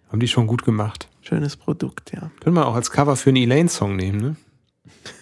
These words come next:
Speaker 1: ne?
Speaker 2: <laughs> Könnte man, ne?
Speaker 1: Ja, danke für
Speaker 2: Ich
Speaker 1: den
Speaker 2: hab auch
Speaker 1: Tee.
Speaker 2: noch welchen hier.
Speaker 1: Sehr
Speaker 2: Schon
Speaker 1: schön. Ist noch
Speaker 2: kalt.
Speaker 1: ein bisschen heiß, aber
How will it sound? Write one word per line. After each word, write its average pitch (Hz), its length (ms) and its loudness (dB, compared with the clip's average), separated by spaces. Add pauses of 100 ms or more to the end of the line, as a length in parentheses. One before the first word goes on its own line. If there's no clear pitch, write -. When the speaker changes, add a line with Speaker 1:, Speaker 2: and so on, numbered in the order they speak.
(240)
Speaker 1:
ne? - 0 -
Speaker 2:
<laughs> 196 100 4 (400)
Könnte 277 320 -6
man, 131 220 -6
ne? 254 80 -8 (160)
Speaker 1:
Ja, 156 180 2
danke 190 300 2
für - 100 -2
Speaker 2:
Ich 135 80 2
Speaker 1:
den 135 60 -2
Speaker 2:
hab 143 120 -2
auch 165 40 6
Speaker 1:
Tee. 180 80 6
Speaker 2:
noch 104 120 0
welchen 135 280 -6
hier. 143 200 -4
Speaker 1:
Sehr 127 220 -2
Speaker 2:
Schon 147 140 2
Speaker 1:
schön. 131 80 0
Ist - 80 -6
noch 135 60 0
Speaker 2:
kalt. 131 100 2
Speaker 1:
ein 139 60 -2
bisschen 131 260 0
heiß, 135 260 2
aber 113 240 0